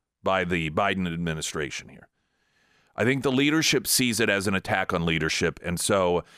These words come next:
they see the decision to not discuss it during Mass, to not be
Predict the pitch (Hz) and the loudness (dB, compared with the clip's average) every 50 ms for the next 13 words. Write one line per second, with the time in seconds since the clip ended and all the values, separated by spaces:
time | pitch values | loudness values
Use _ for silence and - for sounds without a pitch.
0 | - - _ _ - 87 90 110 104 104 101 98 95 92 92 - - - - - | -20 -20 _ _ -12 -4 0 2 2 2 2 2 2 2 0 -2 -4 -4 -2 0
1 | - - 127 127 127 120 110 107 92 98 95 - - 120 113 107 98 - 95 95 | 2 2 2 2 2 0 0 0 0 2 2 2 2 4 2 2 2 2 0 0
2 | 92 90 90 - - - 107 98 95 92 92 92 90 82 - _ _ _ _ _ | 2 0 -2 -2 -2 0 2 2 4 4 4 4 2 2 0 _ _ _ _ _
3 | _ _ _ _ _ _ _ - - 85 95 98 101 107 113 113 113 113 113 117 | _ _ _ _ _ _ _ -18 -8 -2 0 2 4 4 4 4 4 4 2 0
4 | 113 - - - - - - _ _ _ _ - - 87 - - - - - 95 | -2 -4 -6 -6 -6 -6 -6 _ _ _ _ -12 -8 -4 0 0 0 0 0 0
5 | 104 - - 127 120 135 - _ _ _ _ _ _ _ _ _ _ _ _ _ | 2 2 2 2 2 0 0 _ _ _ _ _ _ _ _ _ _ _ _ _
6 | _ - 120 117 123 123 117 117 113 110 107 110 120 - - - - - _ _ | _ -2 0 2 2 2 2 2 2 2 0 0 -2 -4 -8 -10 -14 -18 _ _
7 | _ _ _ _ _ _ _ _ _ _ _ _ - - _ _ - - _ - | _ _ _ _ _ _ _ _ _ _ _ _ -20 -20 _ _ -20 -20 _ -20
8 | _ _ _ _ _ _ _ _ _ _ _ _ _ _ _ _ _ _ _ _ | _ _ _ _ _ _ _ _ _ _ _ _ _ _ _ _ _ _ _ _
9 | _ _ _ _ _ _ _ _ - - 117 107 104 107 110 117 120 123 120 - | _ _ _ _ _ _ _ _ -4 -2 2 2 4 4 4 4 2 2 0 -2
10 | 110 101 123 120 113 - | -4 0 2 2 2 2